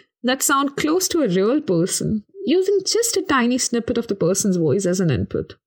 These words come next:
And we have been seeing deepfake for a very, very, very, very, very long time now.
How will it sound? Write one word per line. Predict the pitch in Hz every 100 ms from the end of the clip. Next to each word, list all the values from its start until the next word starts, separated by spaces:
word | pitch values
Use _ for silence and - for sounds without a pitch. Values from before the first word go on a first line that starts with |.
| _
And | - 285
we | 277
have | 254 294 359
been | 311 240
seeing | - 254 226 208 175
deepfake | 208 277 - 165 151
for | - 220
a | 196
very, | - 202 220
very, | 208 202
very, | 160 208 196
very, | 180 196 170
very | 90 254 254
long | 190 165 180
time | 190 151 160
now. | 98 90